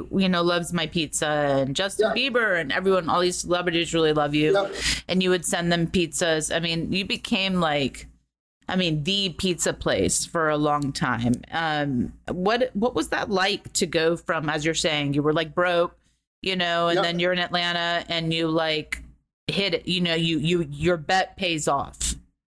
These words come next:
Speaker 1: What was that like?
Speaker 2: Yeah, it was, it was, it was the surreal thing. It was just like every day and every week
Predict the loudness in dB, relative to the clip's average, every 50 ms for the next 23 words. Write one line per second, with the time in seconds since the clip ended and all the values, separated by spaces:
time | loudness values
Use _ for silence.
0 | _ _ _ _ -2 0 0 2 2 0 0 -2 -2 0 0 0 2 2 2 2
1 | 2 2 0 -2 -4 -4 0 0 2 4 4 2 2 2 2 2 2 4 4 2
2 | 2 0 0 0 2 2 4 2 2 4 2 2 0 2 0 0 4 4 4 4
3 | 4 2 0 -2 -2 0 0 0 2 0 0 0 0 2 2 2 0 0 0 -2
4 | -2 -2 0 0 0 0 0 0 0 -2 0 0 0 0 -2 -2 -6 0 0 2
5 | 4 6 6 6 6 4 2 0 -6 0 2 4 4 6 4 4 2 2